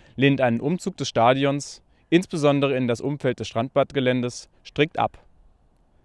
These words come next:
Als Bürgermeister möchte ich mit meinen Vorschlägen diesen klaren Wunsch aufgreifen und ernst nehmen.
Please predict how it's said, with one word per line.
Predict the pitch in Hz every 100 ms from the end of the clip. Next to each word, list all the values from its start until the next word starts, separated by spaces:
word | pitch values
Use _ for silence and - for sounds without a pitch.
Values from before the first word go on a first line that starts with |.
| _ _ -
Als | 131
Bürgermeister | - 160 185 190 185 190 208 214 226 - - -
möchte | 160 -
ich | 165 -
mit | 147 -
meinen | 123 113
Vorschlägen | - 135 - 165 160 175 180 - - - -
diesen | - 180 190 185
klaren | 131 131 143 143
Wunsch | 123 143 - - - -
aufgreifen | 131 160 - 143 143 147 151 147 _
und | 160
ernst | 147 113 -
nehmen. | 104 101 98